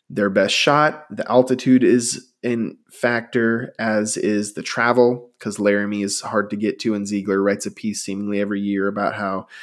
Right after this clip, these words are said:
the Aztecs tried something new, whether they take a, a private plane to a smaller airfield in Laramie or whether they land in a bigger city and then try to bus to Laramie. It seems like every year they go to Laramie, something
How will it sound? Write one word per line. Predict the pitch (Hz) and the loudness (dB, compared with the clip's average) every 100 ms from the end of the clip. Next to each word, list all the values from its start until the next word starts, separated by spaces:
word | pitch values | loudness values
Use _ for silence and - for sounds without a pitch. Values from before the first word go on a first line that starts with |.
| - - _ | -20 -20 _
the | - 107 | 0 2
Aztecs | 104 107 - | 2 0 -6
tried | - 104 104 | -2 0 0
something | 101 101 107 | -4 -6 -2
new, | 117 127 127 127 127 _ _ _ - | 4 6 4 2 -6 _ _ _ -18
whether | 120 110 104 104 | -8 -4 -2 0
they | 104 104 | -2 -2
take | 101 104 101 98 | -6 -8 -6 -6
a, | 95 92 | -6 -6
a | 104 | -8
private | - 120 123 127 | -4 2 4 4
plane | - 123 123 | 2 0 0
to | 123 | -2
a | 90 | -6
smaller | - 95 95 | -6 -4 0
airfield | 147 156 156 151 147 | 4 4 4 2 2
in | 143 | 0
Laramie | 143 139 139 135 | 0 0 0 -2
or | 90 98 | 0 0
whether | 95 98 98 | 0 -2 0
they | 98 98 98 - - - - _ | 0 0 -4 -8 -20 -20 -20 _
land | 110 104 101 | -6 -4 -2
in | 104 | -2
a | 95 | -2
bigger | 110 110 | 0 0
city | 107 110 113 | -2 -4 -4
and | 101 | -4
then | 104 | -6
try | - | -6
to | 92 | -6
bus | 101 127 131 - | -2 4 4 2
to | - | 0
Laramie. | 127 123 123 123 | 4 6 4 2
It | |
seems | - 175 147 | 0 2 4
like | 131 - | 2 2
every | 113 113 110 104 | 0 2 0 0
year | 104 104 | 0 0
they | 98 | 0
go | 101 98 | -2 -2
to | 95 | -2
Laramie, | 95 95 95 92 95 | -2 -2 -4 -6 -6
something | - 101 98 90 92 104 | -6 -8 -10 -10 -10 -12